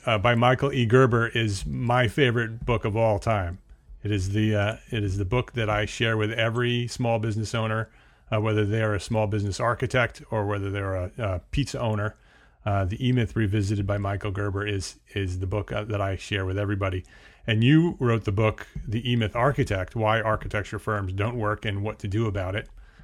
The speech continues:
Um, you're also the founder of, uh, Architecture Plus Business Online, uh, where you bring business training direct to architects. And that's at ar-, architecture plus business dot com.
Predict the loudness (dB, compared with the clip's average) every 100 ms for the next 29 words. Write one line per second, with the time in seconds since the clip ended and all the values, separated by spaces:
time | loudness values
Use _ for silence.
0 | -20 -20 -18 -2 0 2 0 0 4 8
1 | 8 6 4 4 6 6 6 4 4 2
2 | 4 2 0 -8 -20 -14 -10 -8 0 2
3 | 4 4 4 2 0 0 -2 2 2 2
4 | -2 0 -2 -4 -8 -16 -6 -2 0 -2
5 | -2 -6 -10 _ _ _ _ -10 -4 -2
6 | -2 -6 -16 -20 _ 0 2 2 2 2
7 | 2 2 0 -4 _ _ 2 4 2 2
8 | 0 2 0 2 2 0 -6 -2 2 2
9 | 0 -4 -4 -4 -8 -20 -20 _ _ _
10 | -6 -2 0 0 0 -2 0 0 0 2
11 | 2 2 -2 -2 -4 0 0 0 -2 -2
12 | -2 -2 0 0 0 -2 0 -2